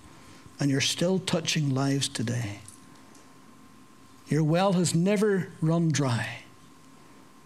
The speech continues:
and men and women can still drink at it. So we give you thanks for it,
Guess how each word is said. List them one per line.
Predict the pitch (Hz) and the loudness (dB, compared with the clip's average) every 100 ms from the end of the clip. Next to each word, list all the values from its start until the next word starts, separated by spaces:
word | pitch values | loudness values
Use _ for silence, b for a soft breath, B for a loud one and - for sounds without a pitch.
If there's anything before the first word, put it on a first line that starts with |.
| - - - - - - | -20 -20 -20 -20 -18 -4
and | 139 147 | 0 2
men | 160 | 2
and | 151 | 2
women | 156 165 147 | 2 2 0
can | 143 | 0
still | 139 - 151 | -2 0 -2
drink | 131 127 123 | 0 -2 -4
at | 107 | -6
it. | 123 - - - - - - - - - - - - - - - - - - - - - - - - - - - | -6 -10 -12 -16 -20 -20 -20 -20 -20 -20 -20 -20 -20 -20 -20 -20 -20 -20 -20 -20 -20 -20 -20 -20 -20 -20 -12 -4
So | - | 0
we | 170 160 | 2 2
give | 175 165 | 2 2
you | 143 | 0
thanks | - 139 127 | 0 -2 -2
for | - 110 101 | -4 -6 -6
it, | 123 - | -8 -12